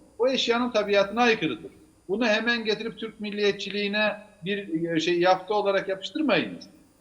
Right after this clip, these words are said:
Bir ülkenin birliği ve bütünlüğü öncelikle dil birliğinden geçer.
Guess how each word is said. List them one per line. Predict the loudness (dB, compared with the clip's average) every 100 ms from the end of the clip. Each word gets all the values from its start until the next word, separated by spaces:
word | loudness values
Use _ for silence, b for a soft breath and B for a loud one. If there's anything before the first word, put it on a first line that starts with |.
| _
Bir | 2 2 2
ülkenin | -6 -6 0 0 0 -4 -6
birliği | -4 -2 -2 -2 -2 0
ve | -2 -2
bütünlüğü | -6 -2 0 0 0 -2 -4 -10 -14 -4
öncelikle | -2 0 0 -2 0 0 0 0
dil | 0 0
birliğinden | -4 -2 -2 -2 0 0
geçer. | 0 -2 -4 -10